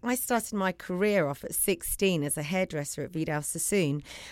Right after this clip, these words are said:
You know, I was always misunderstood. My energy is very sexual, full on. I'm a force,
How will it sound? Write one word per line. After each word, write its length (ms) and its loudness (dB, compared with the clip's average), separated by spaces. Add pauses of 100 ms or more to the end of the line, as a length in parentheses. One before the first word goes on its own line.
(180)
You 120 6
know, 100 6
I 120 8
was 180 4
always 580 4
misunderstood. 880 2
My 180 0
energy 320 -2
is 140 -6
very 320 4
sexual, 500 -4
full 400 6
on. 320 2
I'm 220 0
a 20 -2
force, 640 4